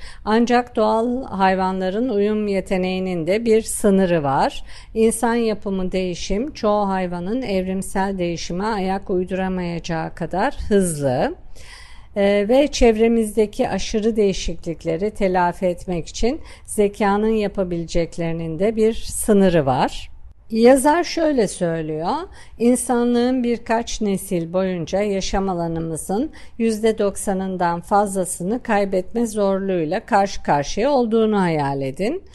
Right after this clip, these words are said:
Evet, bazılarımız hayatta kalabilir, ancak üstün zeka nedeniyle değil,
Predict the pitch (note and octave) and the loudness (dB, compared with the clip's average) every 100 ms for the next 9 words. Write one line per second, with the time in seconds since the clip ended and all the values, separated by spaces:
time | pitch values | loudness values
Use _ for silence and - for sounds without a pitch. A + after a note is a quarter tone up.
0 | - - - B3 A#3 A3 - G#3+ A3 G#3 | -18 -16 -2 4 4 4 2 0 0 -2
1 | G#3+ G#3 A#3 A#3+ A3 G3+ G3 G3 G3 F#3+ | -2 0 -2 0 2 2 0 0 -2 2
2 | F3 E3 D3 D#3 C4+ F4+ - - - - | 0 0 -2 -2 -2 -2 -12 -18 -6 0
3 | A#3 A3+ G#3+ - G3+ - - A#3+ G#3 G3 | 2 2 -2 -2 -8 -6 -2 0 2 0
4 | F#3+ F3+ E3 E3 E3+ E3+ F3 F3 E3+ D#3+ | 0 -2 -2 -2 -2 -2 -2 -2 -2 -2
5 | C#3 D3 F3 E4 | -2 -2 0 0